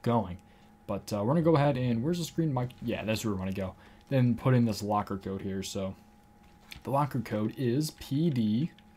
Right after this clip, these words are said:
for Pink Diamond dash Nate. I'm gonna have to, I don't have no clue how to spell this guy's name. Actually, it's not that bad, it's just Thurmond. <laughs> So,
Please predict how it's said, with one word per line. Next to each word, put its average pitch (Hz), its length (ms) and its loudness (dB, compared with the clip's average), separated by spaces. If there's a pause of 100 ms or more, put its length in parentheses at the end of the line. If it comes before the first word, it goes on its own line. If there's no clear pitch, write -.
(300)
for - 80 -14
Pink 120 340 0
Diamond 113 600 2 (1200)
dash 110 640 0
Nate. 120 760 -2 (2500)
I'm 135 80 -2
gonna 143 120 6
have 123 80 -2
to, 95 320 0 (480)
I 135 80 -4
don't 120 100 2
have 104 180 -4
no 123 380 4
clue 127 160 2
how 117 80 6
to 107 40 -2
spell 110 180 0
this 101 120 -2
guy's 104 220 -2
name. 104 260 -2 (680)
Actually, 131 220 2
it's 127 40 2
not 156 140 6
that 110 200 6
bad, 90 160 -8
it's 92 120 -10
just - 200 -8
Thurmond. 95 500 -4
<laughs> - 40 -20 (1300)
So, 101 320 -4